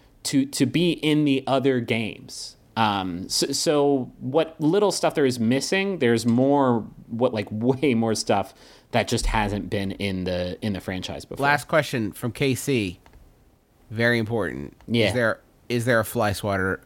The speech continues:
Speaker 2: minigame in Mario Maker?
Speaker 1: Do you really? I, I don't. There's a lot of Mario Paint stuff in Super Mario Maker.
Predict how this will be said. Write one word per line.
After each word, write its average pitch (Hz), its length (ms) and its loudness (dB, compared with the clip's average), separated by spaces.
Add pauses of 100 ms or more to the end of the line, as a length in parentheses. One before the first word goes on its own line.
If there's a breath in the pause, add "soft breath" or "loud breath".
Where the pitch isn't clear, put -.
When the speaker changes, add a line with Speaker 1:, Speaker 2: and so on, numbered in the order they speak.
Speaker 2:
minigame 85 560 -4
in 80 100 -4
Mario 69 260 -6
Maker? - 340 -12 (1900)
Speaker 1:
Do - 100 -4
you 117 120 2
really? 139 380 2
I, - 340 -16 (120)
I 139 140 2
don't. 170 320 0 (1300)
There's 151 240 2
a 143 80 4
lot 139 320 2
of 165 120 2
Mario 143 440 2
Paint 127 340 0
stuff 110 340 -2
in 104 220 -2
Super 101 260 -4
Mario 80 260 -4
Maker. - 340 -10